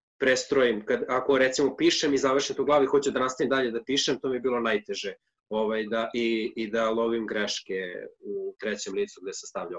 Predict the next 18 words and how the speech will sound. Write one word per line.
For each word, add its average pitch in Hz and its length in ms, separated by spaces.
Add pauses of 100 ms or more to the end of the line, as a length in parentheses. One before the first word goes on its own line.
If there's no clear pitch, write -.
prvo, 82 380
a 95 100
to 98 120
mi 90 60
se - 140
dešavalo 90 500
mnogo 80 260 (100)
puta. - 260 (1500)
I, 180 480 (100)
e, 120 400 (120)
hmm, 107 680 (640)
šta - 260
bih 98 180
još 104 180
mogao 104 280
da 101 120
navedem 101 380
kao 98 380